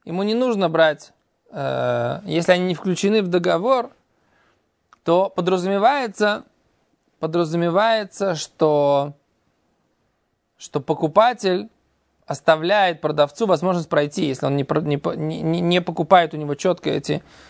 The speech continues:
яму и эти все эти углубления, то понятно, что продавец теперь может теперь ходить по этой территории, э, к ним заходить. Да, а Раби Акива говорит, нет, он не,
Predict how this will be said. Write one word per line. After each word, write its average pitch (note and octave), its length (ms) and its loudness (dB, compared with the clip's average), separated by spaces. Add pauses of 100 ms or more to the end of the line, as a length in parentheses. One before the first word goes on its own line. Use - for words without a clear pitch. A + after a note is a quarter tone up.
(160)
яму D#3+ 540 0
и C3+ 60 -6
эти C#3 340 -4
все E3 260 2
эти D#3+ 140 -2
углубления, G#3 640 -2 (240)
то - 80 -10
понятно, G#3+ 440 0
что D3 400 0 (440)
продавец F3 440 0
теперь E3+ 260 -4 (180)
может F3+ 260 4 (140)
теперь E3 260 0
ходить E3+ 300 0
по D#3+ 60 2
этой D3+ 160 0
территории, E3 920 -2
э, - 20 -6
к E3 80 -4
ним E3 180 2
заходить. D#3+ 360 0 (720)
Да, F3 220 2
а E3 40 0
Раби D#3+ 160 0
Акива A#3 180 -6
говорит, A#3 420 -2
нет, C4 320 0 (400)
он A3 360 2
не, F#3+ 220 -8